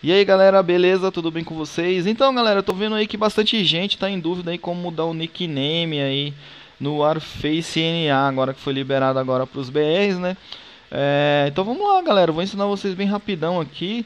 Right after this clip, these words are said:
Eu sei que muita gente sabe, mas também tem gente que não sabe, então é bom compartilhar a informação. Você vai abrir o teu Warface pela Steam, normalzinho aqui, ó.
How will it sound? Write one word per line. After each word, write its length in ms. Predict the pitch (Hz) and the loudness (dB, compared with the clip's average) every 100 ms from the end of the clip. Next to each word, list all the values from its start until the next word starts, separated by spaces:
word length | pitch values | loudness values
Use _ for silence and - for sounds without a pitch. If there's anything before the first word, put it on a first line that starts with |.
| - | -8
Eu 100 | - | -10
sei 160 | - 175 | -6 -6
que 140 | 180 | -4
muita 320 | 180 180 170 | -4 -4 -4
gente 260 | 165 175 160 | -4 -4 -4
sabe, 340 | - 156 185 | -2 -2 -2
mas 180 | 170 160 | -4 -6
também 220 | 160 160 | -6 -8
tem 220 | 120 190 | -6 -6
gente 280 | 156 160 165 | -4 -4 -6
que 80 | 156 | -6
não 140 | 160 | -8
sabe, 300 | 160 165 208 | -6 -4 -4
então 200 | 208 175 | -4 -6
é 40 | 160 | -4
bom 180 | 147 160 | -6 -6
compartilhar 760 | 170 156 156 160 151 151 147 - - - | -6 -4 -4 -2 0 0 -2 -6 -18 -8
a 120 | 147 | -6
informação. 680 | 139 160 156 160 170 196 277 - - - - | -4 -2 -2 -2 -2 -4 -4 -16 -20 -20 -10
Você 120 | 170 | -2
vai 160 | 180 214 | 0 0
abrir 220 | 190 214 | -2 -4
o 100 | 214 | -2
teu 160 | 202 | 0
Warface 640 | 202 202 - 190 226 - 285 _ _ _ _ _ _ - | 2 0 0 -2 -2 -8 -14 _ _ _ _ _ _ -8
pela 240 | 160 165 | -2 -2
Steam, 360 | 165 - 175 247 - _ _ _ _ _ _ _ - | -2 -4 -6 -8 -12 _ _ _ _ _ _ _ -16
normalzinho 760 | 131 139 139 139 131 123 139 143 | -6 -4 -2 -2 -4 -4 -4 -6
aqui, 320 | 143 - 220 | -8 -8 -8
ó. 140 | 151 | -8